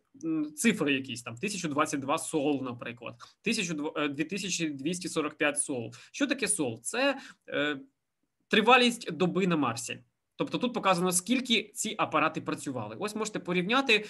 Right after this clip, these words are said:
м, радянський апарат пропрацював чотирнадцять секунд, а вікінги пропрацювали, кожен з них пропрацював, е, багато років. І ось один з них навіть пропрацював дві тисячі двісті сорок п'ять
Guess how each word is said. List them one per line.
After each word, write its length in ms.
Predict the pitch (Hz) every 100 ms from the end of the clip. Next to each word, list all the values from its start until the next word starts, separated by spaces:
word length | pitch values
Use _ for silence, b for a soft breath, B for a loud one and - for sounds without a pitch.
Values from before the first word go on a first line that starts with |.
| B 151
м, 100 | 147 - 165
радянський 680 | 160 170 170 170 208 202 175
апарат 280 | 175 175
пропрацював 600 | - 175 160 156 160 143 -
чотирнадцять 540 | 165 180 165 160 -
секунд, 440 | - 175 240 294 170 -
а 180 | 151
вікінги 400 | 151 226 247 202
пропрацювали, 800 | 202 160 156 139 143 160 185 175 170 B B
кожен 400 | - 202 180 156
з 80 | 135
них 220 | 170 240
пропрацював, 680 | - 135 143 - 151 190 185 147
е, 100 | 139
багато 540 | 135 160 180 170 160
років. 360 | 151 139 120 120 B B B
І 120 | 151
ось 200 | 160 180
один 220 | 156 185
з 80 | 175
них 220 | 151 180
навіть 280 | 156 151 143
пропрацював 600 | 135 127 135 139 147 147 B B B
дві 240 | 135 151
тисячі 340 | 127 208 202 151
двісті 360 | 131 196 208
сорок 240 | 175 156 -
п'ять 300 | 156 185